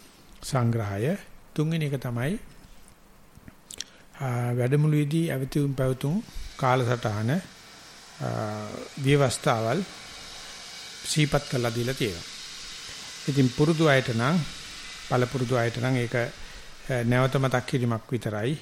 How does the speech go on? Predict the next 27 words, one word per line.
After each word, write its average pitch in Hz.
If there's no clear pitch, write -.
ඒක -
එච්චර 117
තද 113
ජීවිතේට 123
බලපෑමක් 117
වෙන්නේ 117
නැහැ. -
නවකයන්ට, 147
අ, 123
මේ 127
සීලයෙන් 139
අදහස් 127
කරන්නේ 123
මොකද්ද, 127
මේ 135
ශිල්පද 127
කියන්නේ 120
මොනවද 123
කියන 127
එක, 131
ඒ 135
අනුව 127
ජීවත් 127
වෙන්නේ 127
කොහොමද 127
කියන 127
එක, 143